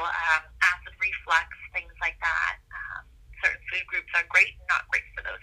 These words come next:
things. So do a lot of educational pieces around there. I'd say for most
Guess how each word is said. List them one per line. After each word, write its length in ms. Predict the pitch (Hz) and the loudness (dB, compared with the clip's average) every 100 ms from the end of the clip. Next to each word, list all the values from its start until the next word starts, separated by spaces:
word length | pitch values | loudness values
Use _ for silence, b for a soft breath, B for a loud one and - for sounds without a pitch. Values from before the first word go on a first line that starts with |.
| - | -8
things. 160 | - - - | -8 -8 0
So 80 | 226 - B B B | 2 2 B B B
do 80 | 285 | 4
a 80 | 277 | 6
lot 160 | 240 | 4
of 80 | 233 | 4
educational 560 | 208 - - - - 180 | 0 -2 -6 -6 -8 -6
pieces 240 | - - - 165 | -6 -6 -8 2
around 240 | 156 160 | 2 8
there. 200 | 170 220 262 - | 10 10 10 6
I'd 80 | - | 6
say 160 | 202 196 | 2 4
for 160 | 202 202 - | 2 0 -2
most 200 | 151 | -12